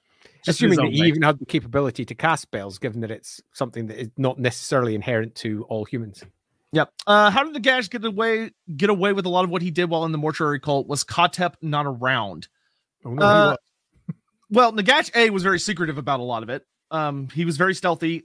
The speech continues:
Speaker 1: Also, he'd been in the mortuary cult for a long time. He
Speaker 2: Mm-hmm.
Speaker 1: knew what he was doing, and he knew
Speaker 2: Mm-hmm.
Speaker 1: them better than they knew him.
Speaker 2: Yeah, and when he made his move, he was nigh on unassailable.
Speaker 1: Yeah. So, uh,
Speaker 2: Yeah.
Speaker 1: they had to run.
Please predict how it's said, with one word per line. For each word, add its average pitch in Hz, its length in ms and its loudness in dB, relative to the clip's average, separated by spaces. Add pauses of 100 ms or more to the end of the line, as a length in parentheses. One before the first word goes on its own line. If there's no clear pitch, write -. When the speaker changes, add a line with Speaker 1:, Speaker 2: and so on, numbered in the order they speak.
Speaker 1:
Also, 180 360 0
he'd 170 280 -2
been 180 140 2
in 175 60 -2
the 170 60 -2
mortuary 170 340 -2
cult 185 180 -6
for 175 60 -4
a 160 60 0
long 165 200 0
time. 214 440 0 (260)
He 160 120 -2
Speaker 2:
Mm-hmm. 151 80 2
Speaker 1:
knew 175 140 2
what 190 100 0
he 180 60 0
was 170 140 -4
doing, 208 380 2
and 160 120 -4
he 160 140 -2
knew 165 220 0
Speaker 2:
Mm-hmm. 170 80 -4
Speaker 1:
them 165 420 0
better 156 260 0
than 143 180 -4
they 147 120 -2
knew 135 180 -4
him. 113 300 -8 (720)
Speaker 2:
Yeah, 107 280 0
and 127 600 4
when 160 160 6
he 135 180 2
made 147 240 6
his 123 180 0
move, 185 480 4 (160)
he 147 160 0
was 123 240 -2
nigh 131 460 6
on 123 220 4
unassailable. 104 720 -8 (460)
Speaker 1:
Yeah. 151 180 2 (280)
So, 185 220 0
uh, 202 160 4
Speaker 2:
Yeah. 175 60 -6
Speaker 1:
they 196 120 4
had 196 220 2
to 165 60 -6
run. 143 320 -6